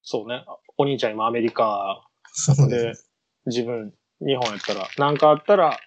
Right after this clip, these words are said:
Speaker 1: 陳さんが台湾戻ってなんかせなあかんとか、
Speaker 2: うん。
Speaker 1: そういうことよね。
Speaker 2: 対応しやすいから、
Speaker 1: ああ。
Speaker 2: まあ、多分将来的に僕の責任になるんちゃうかなと思うんですよね。
Speaker 1: ああ、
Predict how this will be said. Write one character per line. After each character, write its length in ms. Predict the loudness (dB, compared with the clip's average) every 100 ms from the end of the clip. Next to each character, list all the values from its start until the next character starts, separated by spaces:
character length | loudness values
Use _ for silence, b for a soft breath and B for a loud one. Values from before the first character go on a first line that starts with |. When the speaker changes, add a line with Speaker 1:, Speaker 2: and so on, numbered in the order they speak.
| _
Speaker 1:
陳 200 | -8 -8
さ 140 | -8 -12
ん 60 |
が 240 | -10 -10 2
台 140 | 2
湾 120 | 2 -2
戻 200 | -4 -6
っ 80 |
て 100 | -8
な 100 | -12 -10
ん 40 |
か 80 | -10
せ 120 | -8
な 100 | -10
あ 60 | -8
か 160 | -10
ん 60 | -10
と 80 | -14
か、 160 | -14
Speaker 2:
う 100 | -10
ん。 40 | -4
Speaker 1:
そ 160 | -2
う 60 | -2
い 80 | -4
う 40 |
こ 120 | -6
と 100 | -6
よ 60 | 2
ね。 120 | 2
Speaker 2:
対 100 | 2
応 20 | -4 -14 _ _ -8
し 180 | 0 4
や 120 | 4
す 140 | 0
い 100 | -4
か 80 | -8 -10 -16 _ -2
ら、 220 | 4 4
Speaker 1:
あ 180 | 4 0
あ。 40 | 0
Speaker 2:
ま 80 |
あ、 340 | 0 -4 -8 -14 _ 0
多 80 | 2
分 200 | 2 -2
将 280 | 0 4 6
来 160 | 6
的 200 | 4 2
に 120 | 2
僕 280 | 2 0 -2
の 280 | -4 -2 -4
責 240 | -4 -4
任 120 | -4 -6
に 80 |
な 120 | -8 -10
る 160 | -10
ん 40 | -8
ち 100 | -8
ゃ 100 | -8
う 60 |
か 120 | -8
な 140 | -10 -10
と 120 | -10
思 120 | -10 -6
う 20 |
ん 40 |
で 60 | -6
す 120 | -4
よ 80 | -6
ね。 100 |
Speaker 1:
あ 40 |
あ、 20 | -2